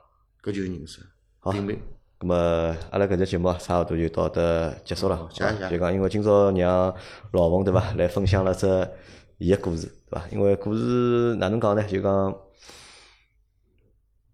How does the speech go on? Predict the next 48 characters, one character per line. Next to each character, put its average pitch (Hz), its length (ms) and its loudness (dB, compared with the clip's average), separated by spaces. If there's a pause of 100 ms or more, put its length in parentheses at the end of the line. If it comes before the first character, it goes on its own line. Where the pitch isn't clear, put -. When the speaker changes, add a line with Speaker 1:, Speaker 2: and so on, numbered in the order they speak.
(240)
Speaker 2:
可 123 60 2
能 143 100 4
每 175 120 2
个 214 80 2
人 143 100 6
个 131 100 8
就 113 120 4
是 95 60 0
讲 107 140 6
人 92 140 2
生 110 140 2
经 127 120 2
历 117 60 4
啊， 85 100 -2
真 135 140 2
个 135 80 6
是 98 100 2
勿 85 80 0
一 80 80 0
样 85 140 2
个， - 80 -8 (140)
对 87 100 -6
伐？ 82 100 -8
每 90 160 2
个 101 80 2
人 101 140 2
生 92 140 0
经 101 100 2
历 110 80 4
都 104 140 2
不 98 120 -2
一 90 60 2
样 80 180 -2
的， 85 140 -10
但 104 160 2
是 95 540 2
每 90 200 2
个 95 80 2
人 110 80 4
的 101 80 2
经 104 220 0
历 101 80 4
啊， 85 80 2
都 95 160 2
只 90 120 -2
有 87 80 2
一 78 120 -4
次。 73 260 -8